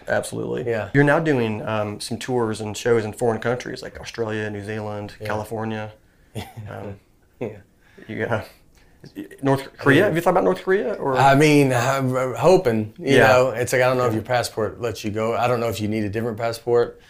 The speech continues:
Speaker 1: Yeah.
Speaker 2: Uh, I don't know the vibe of their
Speaker 1: Yeah.
Speaker 2: thing. You think they, they probably definitely don't know about your videos.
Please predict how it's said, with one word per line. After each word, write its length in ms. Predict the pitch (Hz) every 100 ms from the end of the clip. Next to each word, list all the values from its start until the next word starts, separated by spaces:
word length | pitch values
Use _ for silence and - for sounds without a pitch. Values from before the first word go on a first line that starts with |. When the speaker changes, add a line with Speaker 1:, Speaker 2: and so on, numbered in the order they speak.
| -
Speaker 1:
Yeah. 60 | - 135 104
Speaker 2:
Uh, 340 | 107 107 104
I 60 | 113
don't 180 | 110 104
know 80 |
the 60 | 95
vibe 640 | 92 104 101 107 113 110
of 220 | 107 98 101
their 440 | 104 98 101 95 - _
Speaker 1:
Yeah. 120 | - -
Speaker 2:
thing. 400 | 117 113 120 104
You 100 | 139
think 200 | 143 131
they, 140 | 127
they 160 | 113 127
probably 220 | 127 110
definitely 240 | 123 131 98
don't 120 | 98
know 80 | 104
about 180 | 98 98
your 120 | 98
videos. 580 | 113 107 95 98 98